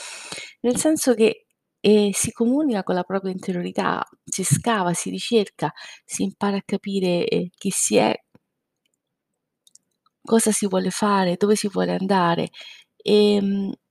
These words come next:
noi non viviamo da soli, non siamo un'isola, ok? Ehm, non siamo un'isola, siamo noi appunto perché, ehm,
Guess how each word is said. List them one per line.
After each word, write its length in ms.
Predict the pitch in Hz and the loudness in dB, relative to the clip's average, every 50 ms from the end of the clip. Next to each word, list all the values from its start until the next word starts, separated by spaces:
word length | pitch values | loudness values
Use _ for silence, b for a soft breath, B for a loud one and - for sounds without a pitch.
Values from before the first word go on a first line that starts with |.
| _ _ _ _ _ _ _ _ _ _ _ _ _ _ _ _ _ _ _ _ _ _ | _ _ _ _ _ _ _ _ _ _ _ _ _ _ _ _ _ _ _ _ _ _
noi 180 | 233 294 302 | 4 6 6
non 160 | 254 226 220 | 8 6 4
viviamo 580 | 214 - 233 220 220 247 254 233 - 190 185 180 | 4 0 -4 2 4 4 4 4 4 2 0 0
da 100 | 180 190 | 0 0
soli, 360 | 185 - - 208 190 190 185 | -2 2 2 4 4 4 2
non 180 | 190 196 196 202 | -2 -4 -4 -4
siamo 420 | 208 - - 220 202 196 190 180 | -6 -4 -4 -4 -4 -4 -4 -4
un'isola, 540 | 180 180 180 165 165 - - 170 - - 180 170 165 _ _ _ _ _ _ _ _ _ _ - | -4 -4 -4 -4 -6 -6 -8 -8 -8 -8 -8 -12 -12 _ _ _ _ _ _ _ _ _ _ -20
ok? 320 | - - - 185 180 175 175 - B B B B B B B B B B B _ | -10 -6 -2 -2 -2 -2 -4 -6 B B B B B B B B B B B _
Ehm, 220 | - 185 185 175 190 | -2 0 0 0 2
non 140 | 185 196 196 | 2 2 4
siamo 260 | - 233 208 196 202 | 4 4 4 4 4
un'isola, 560 | 208 226 269 302 330 - - 226 175 165 165 - b b b b b | 4 4 4 4 2 0 0 0 0 0 -4 -6 b b b b b
siamo 340 | _ - - 226 214 214 233 | _ 0 0 2 4 4 4
noi 240 | 240 262 285 302 269 | 4 4 4 2 2
appunto 500 | - 185 - _ 247 262 277 262 - 202 | -2 -4 -2 _ 2 2 2 2 0 0
perché, 600 | 185 180 180 - _ - 208 208 196 - - _ _ | 0 -2 -4 -4 _ -6 -4 -4 -4 -4 -6 _ _
ehm, 640 | - 190 185 180 180 - 87 87 175 180 - | -4 -2 -2 -2 -2 -4 -4 -4 -4 -4 -6